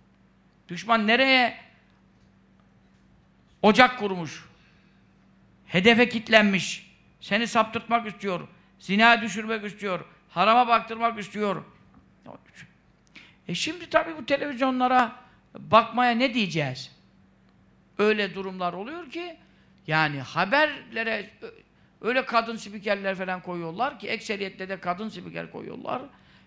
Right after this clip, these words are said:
Yani haberlerde bile o kadının yüzüne bakmak, e, efendim, omuzları zaten açık falan.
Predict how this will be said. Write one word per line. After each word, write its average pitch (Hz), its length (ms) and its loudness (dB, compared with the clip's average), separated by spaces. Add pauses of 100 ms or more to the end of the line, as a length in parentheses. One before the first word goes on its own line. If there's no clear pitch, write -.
(100)
Yani 156 200 0
haberlerde 226 920 2
bile 254 400 0 (440)
o 233 320 6
kadının 220 360 -2
yüzüne 220 520 -2
bakmak, 220 480 -2 (420)
e, 175 120 -2
efendim, 196 680 -4
omuzları 214 440 0
zaten 196 320 0
açık 175 320 -4
falan. 269 340 0